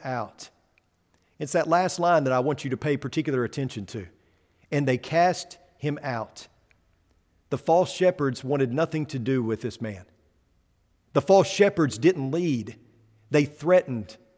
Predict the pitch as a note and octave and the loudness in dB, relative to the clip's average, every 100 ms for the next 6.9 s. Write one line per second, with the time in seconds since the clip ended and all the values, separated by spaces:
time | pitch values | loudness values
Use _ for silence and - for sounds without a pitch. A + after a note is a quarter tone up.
0 | _ _ - A#2 G3+ F#3+ F#3 F#3+ - D#3+ | _ _ -4 6 6 10 10 8 2 4
1 | D#3+ D#3+ F3 E3 D#3+ D#3+ C3 C3 - F#3 | 4 6 6 6 8 6 6 0 0 2
2 | B2+ A#2 A#2 E3+ E3 G#3 F#3 F3+ A#3+ E3+ | 4 2 4 2 6 6 6 2 2 4
3 | F3 G#3 - B2 - - - - - F#3+ | 6 6 4 -6 -10 -20 -20 -20 4 8
4 | G#3 B3 G3+ - A3+ A3+ G3+ G3+ F3 F#3+ | 8 6 0 8 10 12 10 6 4 4
5 | F#3+ D3+ E3 G#3 D#3+ B2 - A3+ G#3+ F3+ | 2 0 0 2 2 0 6 6 8 4
6 | - - A3 B3+ D#3+ A#2+ A2+ C3+ D3 | 4 0 0 2 0 0 2 0 -2